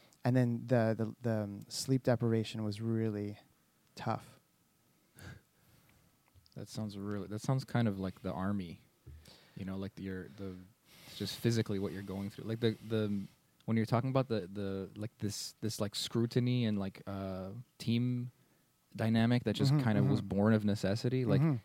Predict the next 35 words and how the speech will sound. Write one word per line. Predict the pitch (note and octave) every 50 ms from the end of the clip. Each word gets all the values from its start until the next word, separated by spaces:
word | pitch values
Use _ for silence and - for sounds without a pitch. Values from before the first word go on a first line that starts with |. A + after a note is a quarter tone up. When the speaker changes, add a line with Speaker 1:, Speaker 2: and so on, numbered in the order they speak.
| _ -
Speaker 2:
it | G#2 G2+
reminds | A2 A2 G#2 G#2 G#2 G#2 A2 A2+ A#2
me | B2+ B2+ B2+ A#2+
of | G#2 F#2+ - -
playing | - A2+ G#2 G2+ G2 F#2+
a, | F#2+ F#2 -
like, | - G#2 -
a | G2 G2
video | F#2 F#2+ G#2+ G2 F#2+ F#2
game | F2+ F2+ F2 F#2+ - - - _ _ _ _ _ _ -
and | G2+ G#2 G#2 G2
being | G#2+ G#2+ G#2+ A2 G#2+ G#2
on, | G2+ G2 F#2+ F#2
like, | F2+ F2+ F2 F#2 G2+ - -
Discord | G#2 G#2+ A2 - - - E2+ F2 F2+
with | F#2+ F#2 -
friends | - G2+ G2+ F#2+ F#2 F#2 F#2+
and | F#2 F#2+
just | G2 G#2
being | - G2+ G2 G2
like, | F2+ E2+ - - - - -
"Okay, | - - B2
I'm | A2 G#2+
going | A#2 A#2 A#2 A2+
here. | A#2 A#2+ A2 F#2+ -
Okay, | G#2+ - A#2 G#2+
left. | G#2 A2 A2+ G#2+ - - - -
Okay, | - A#2+ A2+ G#2+
okay, | G#2+ - A#2+ A2
I'm | G#2+ A2+ A#2
up. | G#2 - - -
Okay, | A#2+ - A#2 G2+
pass | - A#2 A2+ B2 -
it." | F#2+ -
Like, | F#2 G2+ G2